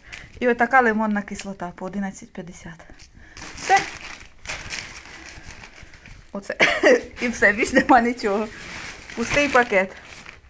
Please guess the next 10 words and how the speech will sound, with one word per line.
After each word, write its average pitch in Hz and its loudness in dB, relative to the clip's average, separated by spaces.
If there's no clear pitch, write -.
І 240 6
оце 240 6
триста 302 2
дев'яносто 233 0
один 226 4
гривень. 185 -6
У 202 -12
нас 190 -4
баранина 269 2
маринується. 262 0